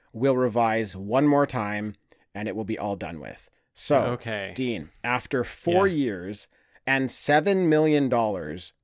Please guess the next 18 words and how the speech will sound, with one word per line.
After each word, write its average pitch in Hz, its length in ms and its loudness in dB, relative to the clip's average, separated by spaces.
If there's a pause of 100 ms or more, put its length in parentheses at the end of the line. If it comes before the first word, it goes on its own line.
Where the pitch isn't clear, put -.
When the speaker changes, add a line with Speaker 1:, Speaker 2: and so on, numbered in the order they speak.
(100)
Speaker 1:
a 120 80 -2
script - 580 -2
is 123 200 -4
finalized. 95 880 -6 (420)
Speaker 2:
Wow. 117 720 0 (640)
Speaker 1:
The 139 120 2
Speaker 2:
Oh. - 20 6
Speaker 1:
movie 175 460 6
was 160 200 6
already 151 460 4
filming 110 800 2
by 117 180 -2
the 113 120 -2
time 120 640 -2
the 113 100 -6
script - 320 -2
was 104 160 -8
finished. - 460 -12